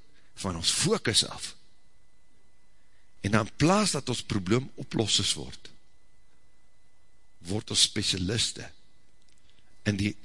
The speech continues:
publikasie van die probleem. Want ons sien die probleem, ons bespreek die probleem, ons praat die probleem, come on. Hoeveel van ons gesprekke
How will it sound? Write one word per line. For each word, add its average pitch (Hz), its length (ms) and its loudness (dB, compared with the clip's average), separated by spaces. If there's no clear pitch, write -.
publikasie 107 920 2
van 82 140 0
die 80 40 -2
probleem. 78 440 0
Want 92 180 -2
ons 101 200 4
sien 143 180 4
die 127 100 -2
probleem, 90 460 2
ons 92 120 -2
bespreek - 560 4
die - 100 -6
probleem, - 420 0
ons - 140 0
praat 101 320 4
die 80 100 -2
probleem, 87 480 2
come 80 200 2
on. - 140 -4
Hoeveel 160 280 8
van 143 220 4
ons 135 220 4
gesprekke - 720 4